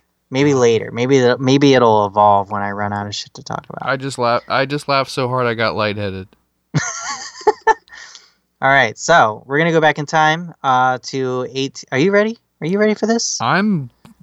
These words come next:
Speaker 2: in the zone, dude. All I gotta do is sit here and absorb this history.
Speaker 1: All right. In eighteen oh seven, a white dude named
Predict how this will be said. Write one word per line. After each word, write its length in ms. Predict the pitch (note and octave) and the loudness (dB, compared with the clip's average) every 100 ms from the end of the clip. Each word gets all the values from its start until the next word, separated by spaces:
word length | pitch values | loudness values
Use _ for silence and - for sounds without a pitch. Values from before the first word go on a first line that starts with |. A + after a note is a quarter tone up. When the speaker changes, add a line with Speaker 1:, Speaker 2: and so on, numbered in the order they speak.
| - | -10
Speaker 2:
in 240 | - C3+ | -4 -2
the 100 | C#3 | -2
zone, 400 | G#2+ A#2+ F3+ F#3 | -2 0 0 0
dude. 240 | A#2+ D3 E3 | 0 -2 0
All 80 | D3+ | 0
I 80 | |
gotta 160 | F#3 F#3 | 2 0
do 100 | E3+ | 0
is 80 | D3 | -2
sit 120 | D3+ | -2
here 120 | D3 | 0
and 100 | D#3 | 0
absorb 500 | C#3+ A2 G2+ G#2+ C#3 | -2 -4 -4 -2 0
this 180 | B2+ B2 | -2 -6
history. 500 | - C3+ - F2 E2+ - _ _ _ _ _ | -6 -8 -10 -14 -14 -20 _ _ _ _ _
Speaker 1:
All 60 | - | -10
right. 140 | - - _ - - - _ | -8 -10 _ -20 -20 -20 _
In 220 | - B2+ C3+ | 0 2 4
eighteen 380 | D#3+ - D#3+ | 2 2 2
oh 100 | D3 | 4
seven, 640 | C3 - B2+ A2 A2 B2+ D#3 _ _ _ _ | 2 4 2 2 -2 -6 -12 _ _ _ _
a 100 | B2 | -2
white 320 | A2+ C3+ D3 B2 | 0 2 0 -4
dude 240 | A#2+ A#2+ | -4 -4
named 420 | A#2+ A2+ G#2+ G#2 | -6 -6 -6 -12